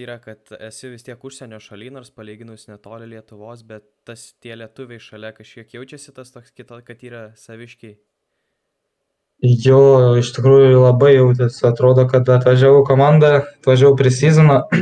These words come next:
Speaker 2: <clears throat> ir, e, pačio Uzielos dar tada nebuvo, nes ten rinkosi, rinkomės mes ten žaidėjai, kurie mažiau žaidėm, e, mažiau žaidėm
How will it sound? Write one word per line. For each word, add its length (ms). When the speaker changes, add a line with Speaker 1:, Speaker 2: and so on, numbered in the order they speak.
Speaker 2:
<clears throat> 440
ir, 160
e, 140
pačio 360
Uzielos 400
dar 120
tada 220
nebuvo, 640
nes 220
ten 160
rinkosi, 680
rinkomės 500
mes 220
ten 240
žaidėjai, 720
kurie 240
mažiau 320
žaidėm, 460
e, 60
mažiau 320
žaidėm 240